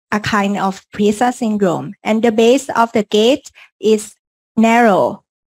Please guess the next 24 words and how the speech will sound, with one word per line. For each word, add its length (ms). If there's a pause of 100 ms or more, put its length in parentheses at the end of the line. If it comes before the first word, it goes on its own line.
(360)
The 140
step 280
length 340
is 220
short, 440 (640)
and 240
there 200
is 260
also 600 (680)
the 120
reduction 600
of 200
the 140
step 300
height. 580 (1500)
You 160
see 320
that 200
some 540
of 260
the 180
steps 520
occasionally 1000 (320)
freeze, 500